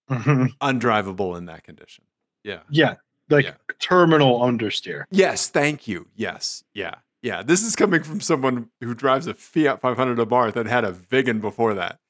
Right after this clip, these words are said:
Speaker 2: And I'm
Speaker 1: Right.
Speaker 2: like, "That understeer." <laughs>
Speaker 1: That's too much understeer.
Speaker 2: <laughs> Yeah,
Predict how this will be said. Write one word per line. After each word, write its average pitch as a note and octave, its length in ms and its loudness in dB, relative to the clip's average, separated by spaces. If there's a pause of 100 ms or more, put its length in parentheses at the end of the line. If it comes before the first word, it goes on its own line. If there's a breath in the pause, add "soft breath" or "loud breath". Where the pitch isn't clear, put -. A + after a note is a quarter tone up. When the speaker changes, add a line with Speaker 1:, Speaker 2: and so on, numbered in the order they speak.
(220)
Speaker 2:
And C#3+ 140 2
I'm D3 180 4
Speaker 1:
Right. A#2 260 2
Speaker 2:
like, D3+ 160 -16
"That D#3 300 2
understeer." C#3+ 1080 0
<laughs> - 20 -
Speaker 1:
That's E3+ 320 2
too - 120 6
much D3+ 220 4
understeer. C#3+ 680 0
Speaker 2:
<laughs> - 40 -10
Yeah, G3 140 4